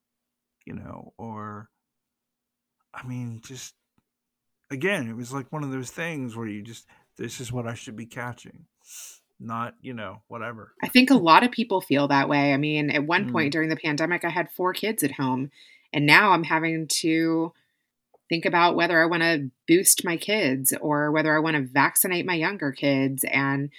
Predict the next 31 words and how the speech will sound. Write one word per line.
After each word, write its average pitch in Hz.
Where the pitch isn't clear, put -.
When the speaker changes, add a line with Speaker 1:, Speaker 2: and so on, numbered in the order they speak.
Speaker 2:
you 147
know, 151
there's 156
some 160
summer 175
camps 156
they 160
can't 170
even 160
go 160
to 151
if 151
they're 160
not 156
vaccinated. 139
They're, 151
I, 113
I 120
can't 170
go 180
to 180
certain 175
restaurants. 143
I 151
can't 156
take 175
them 175
to 165
indoor 185
play 196
places. 135